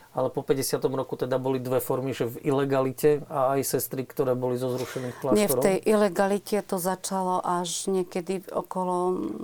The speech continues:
Speaker 2: neviem, šesťdesiat deväť, tak tam šesťdesiat osem, niektoré nastúpili, ale keď nemali vek, nemohli.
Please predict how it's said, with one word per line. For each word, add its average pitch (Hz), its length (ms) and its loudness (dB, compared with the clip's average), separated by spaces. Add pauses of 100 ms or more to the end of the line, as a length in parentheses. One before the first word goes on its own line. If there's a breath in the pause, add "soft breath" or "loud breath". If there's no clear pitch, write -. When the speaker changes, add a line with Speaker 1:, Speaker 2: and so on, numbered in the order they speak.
(180)
Speaker 2:
neviem, 180 400 -2 (1300 soft breath)
šesťdesiat 190 640 -2
deväť, 185 400 0
tak - 160 -2
tam 185 560 0
šesťdesiat 180 560 -2
osem, 190 480 0 (160)
niektoré 190 400 2
nastúpili, 180 720 0 (320 loud breath)
ale 180 160 0
keď 190 160 -2
nemali 185 400 2
vek, 180 400 -6
nemohli. 190 560 0